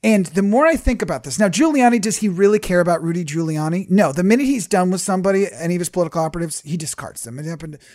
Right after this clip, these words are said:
Michael Cohen, any, anyone who turns their back, John Bolton,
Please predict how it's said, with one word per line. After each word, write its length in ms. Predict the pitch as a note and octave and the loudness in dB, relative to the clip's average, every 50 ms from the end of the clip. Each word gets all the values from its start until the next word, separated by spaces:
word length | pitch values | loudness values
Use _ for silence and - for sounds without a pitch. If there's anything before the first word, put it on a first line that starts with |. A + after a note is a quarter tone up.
| _ - | _ -6
Michael 300 | E3+ E3 D#3+ - D#3+ D3 _ | -4 -4 -4 -6 -12 -18 _
Cohen, 360 | - - A#3 A#3+ A#3 A3+ A#3 G#3 | -6 2 4 4 4 4 4 2
any, 180 | A3+ A#3+ - - - - _ | 0 0 -2 -4 -14 -4 _
anyone 320 | - C#4 D4+ D4+ D4+ D4 C4+ | 2 2 4 4 2 4 4
who 100 | B3 A#3+ | 4 2
turns 300 | - - B3 B3 G#3+ F3 | 2 0 0 0 0 -2
their 80 | G#3 | 0
back, 160 | E3 F#3 E3+ | 0 0 0
John 220 | - G3+ F3+ E3 E3 | 2 0 0 0 2
Bolton, 480 | - - G#3 G#3+ G#3 G#3 A#3 G#3+ F3+ | 2 4 4 4 2 0 -4 -4 -4